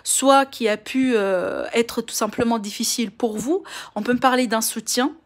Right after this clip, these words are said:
on peut me parler ici de quelqu'un en tout cas qui est très intelligent,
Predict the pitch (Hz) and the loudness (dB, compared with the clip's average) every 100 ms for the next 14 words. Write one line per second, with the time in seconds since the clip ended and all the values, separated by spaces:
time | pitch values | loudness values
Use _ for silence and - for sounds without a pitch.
0 | - 208 226 220 226 247 233 - 269 226 | -10 -6 -4 0 2 2 0 -2 -2 -2
1 | 226 233 233 269 226 220 226 247 240 214 | -2 -2 0 0 0 -4 -4 -4 -4 -8
2 | - 302 294 269 254 233 208 214 | 0 2 4 2 0 0 0 0